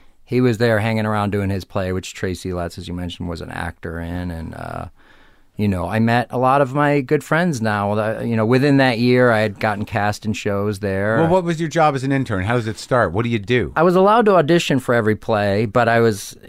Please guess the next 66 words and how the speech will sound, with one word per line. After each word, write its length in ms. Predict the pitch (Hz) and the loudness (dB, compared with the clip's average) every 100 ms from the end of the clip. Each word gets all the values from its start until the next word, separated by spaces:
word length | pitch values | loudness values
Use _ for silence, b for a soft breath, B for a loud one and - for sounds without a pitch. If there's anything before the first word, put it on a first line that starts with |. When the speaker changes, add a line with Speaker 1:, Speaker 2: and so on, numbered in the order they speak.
| - | -6
Speaker 1:
you 120 | 123 | 0
know, 140 | 117 113 | 2 4
and 120 | 113 | 2
I 80 | 120 | 2
got 260 | 117 127 | 0 0
a 40 | 117 | 0
couple 260 | - 107 98 | -2 -4 0
understudy, 580 | 117 113 - 101 90 90 | 2 2 0 -4 -4 -4
two 200 | 127 117 | -4 -2
understudy 480 | 101 98 95 85 80 | -2 -4 -6 -8 -6
gigs 240 | 87 82 | -8 -8
while 140 | 80 | -8
I 20 | 82 | -8
was 100 | 85 | -8
there, 180 | 85 | -6
and 100 | 87 95 | -6 -4
I 80 | 101 | -4
even 240 | 90 92 | -4 -4
went 160 | 90 87 | -4 -4
on 160 | 87 | -6
stage 400 | 85 85 85 82 | -8 -8 -8 -10
for, 260 | - 87 82 | -10 -12 -12
for 220 | - - 87 | -14 -12 -8
one 220 | 82 82 | -8 -8
show. 480 | - 80 80 82 - _ | -10 -10 -8 -10 -14 _
Uh, 420 | 101 92 87 85 82 - | -8 -4 -4 -6 -8 -4
and 180 | 113 | -2
then, 140 | 117 127 | 0 2
but 120 | 143 | 2
I 80 | 131 | 2
did 240 | 123 147 | 2 -2
stage 360 | - 131 120 - | 0 0 0 -2
crew. 340 | - 123 120 | -4 0 2
I 40 | 113 | 2
was 160 | 98 | 0
a 60 | 101 | -4
production 500 | - 98 90 - 104 | -4 -4 -2 -2 -4
assistant. 420 | 92 - 101 107 | -4 -6 -8 -6
I 60 | 92 | -4
would 140 | 90 | -4
aid 340 | 85 87 87 85 | -4 -4 -6 -6
the, 120 | 90 - | -10 -10
the, 100 | - | -14
the 160 | 80 87 | -12 -12
playwright 420 | - 90 87 92 | -10 -8 -4 -2
Speaker 2:
And 80 | 139 | 0
Speaker 1:
or 20 | |
Speaker 2:
what 40 | 156 | 0
Speaker 1:
the 20 | |
Speaker 2:
were 60 | 156 | 0
some 160 | 160 | 2
of 80 | 151 | 2
the 60 | 135 | 2
Speaker 1:
director. 140 | 107 | 4
Speaker 2:
plays 200 | 160 156 | 4 4
that 100 | 131 | 0
were 140 | 117 | -2
doing 280 | 107 131 131 | 0 0 2
it? 60 | 101 | 0
Who 80 | 135 | -2
were 80 | 135 | -2
some 180 | 139 | -2
of 40 | 127 | 0
the 100 | 123 | 0
actors? 360 | 131 139 92 78 | 0 -4 -6 0
Speaker 1:
Uh, 500 | 113 110 113 104 | 4 6 4 4